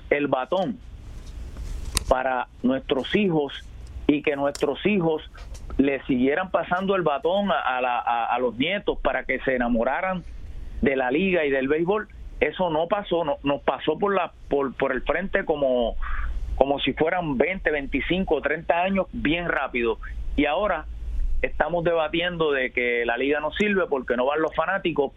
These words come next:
pero mira los juegos que se están dando, la calidad de peloteros que hay, que, eh, eso hay que verlo también desde otro punto de vista, Irán, y es que hay mucho pelotero veterano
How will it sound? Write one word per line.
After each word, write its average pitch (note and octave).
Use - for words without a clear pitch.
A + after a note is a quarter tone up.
pero B2
mira C3+
los D#3
juegos D#3
que D#3
se C#3+
están C3+
dando, D3+
la C3
calidad B2+
de E3
peloteros D3
que C3+
hay, D3+
que, B2+
eh, B2
eso B2+
hay D#3
que C#3+
verlo D3
también B2+
desde A#2
otro B2+
punto C3+
de A#2
vista, C3
Irán, D3
y C#3+
es C#3
que D3+
hay C#3
mucho D3+
pelotero C#3+
veterano C#3